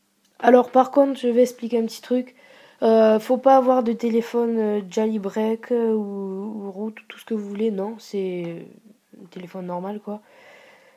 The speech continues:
Euh, si vous l'avez déjà librex, ben, ça, ça fait rien, c'est, c'est pareil.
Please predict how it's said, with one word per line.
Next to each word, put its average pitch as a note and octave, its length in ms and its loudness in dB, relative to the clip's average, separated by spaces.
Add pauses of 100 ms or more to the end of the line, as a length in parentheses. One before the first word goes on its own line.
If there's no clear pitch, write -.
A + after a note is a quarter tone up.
(800)
Euh, G#3 260 0
si - 180 -8
vous B3 100 -2
l'avez B3 260 4
déjà A3+ 160 0
librex, A#3 500 -2
ben, F#3 320 -4
ça, F3+ 280 -8
ça F3+ 180 -12
fait G3 160 -8
rien, G#3 320 -4 (280)
c'est, F3 300 -12
c'est - 140 -20
pareil. G3+ 360 -4